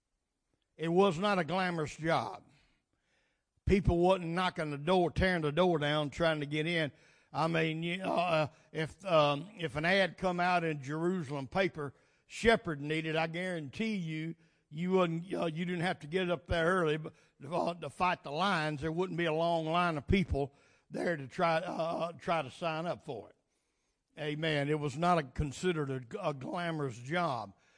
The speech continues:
And God says, "You remember something, David. I want you, don't ever forget this. I took you from the sheepfold, from following the sheep, to be a ruler over my people Israel." You know,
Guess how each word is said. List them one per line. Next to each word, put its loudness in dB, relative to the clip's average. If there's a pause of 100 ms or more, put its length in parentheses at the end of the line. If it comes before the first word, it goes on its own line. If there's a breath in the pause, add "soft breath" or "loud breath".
(180 soft breath)
And -14
God 2
says, -8 (460)
"You 6
remember 6
something, -4
David. -4
I 0
want -4
you, 0
don't 2
ever 2
forget 0
this. -6 (440 soft breath)
I 2
took 2
you 2
from 0
the -4
sheepfold, -2 (320 soft breath)
from -6
following 4
the -4
sheep, -4 (400 soft breath)
to -4
be 2
a 2
ruler -2
over -4
my -6
people -6
Israel." -4 (580 soft breath)
You -4
know, 0